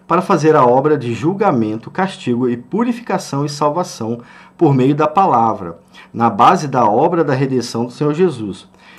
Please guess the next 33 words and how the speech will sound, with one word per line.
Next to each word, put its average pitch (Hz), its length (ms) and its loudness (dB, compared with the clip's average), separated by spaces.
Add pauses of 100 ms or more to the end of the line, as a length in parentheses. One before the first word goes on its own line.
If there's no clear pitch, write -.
Nisso, 190 320 0
as - 60 -2
profecias 123 580 -2
da 104 140 -6
Bíblia 120 420 -4
que 151 180 -10
falam 131 580 0 (460)
que 113 240 0
começa 127 440 0
o 139 40 -2
julgamento 123 520 -2
pela 117 220 -4
casa 104 320 -4
de 101 140 -10
Deus, 95 360 -6
primeiro 104 360 -8
Pedro, 120 540 -6 (360)
ah, 110 320 -4
e 127 220 2
"quem 160 200 0
tem 156 220 2
ouvidos 117 400 -2
ouça 139 200 -2
o - 20 -14
que 131 60 -6
o - 20 -2
Espírito 110 300 -6
diz 101 120 -8
às 101 60 -4
igrejas", 98 560 -4 (420)
também 165 240 2
foram 220 240 0
cumpridas. 208 680 -4